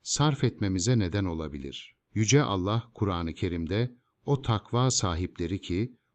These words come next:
bollukta da darlıkta da infak ederler, öfkelerini yenerler ve insanları affederler. Allah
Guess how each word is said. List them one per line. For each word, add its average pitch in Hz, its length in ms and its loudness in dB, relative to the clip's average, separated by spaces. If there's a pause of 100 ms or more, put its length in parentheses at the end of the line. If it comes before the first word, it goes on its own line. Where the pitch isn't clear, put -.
bollukta 113 640 2
da 92 280 -4
darlıkta 98 580 0
da 98 100 -2
infak 87 500 -2
ederler, 76 600 -4 (260)
öfkelerini 101 600 0
yenerler 87 640 -2 (220)
ve 113 140 0
insanları 101 680 0
affederler. 80 800 -6 (320)
Allah 92 480 -2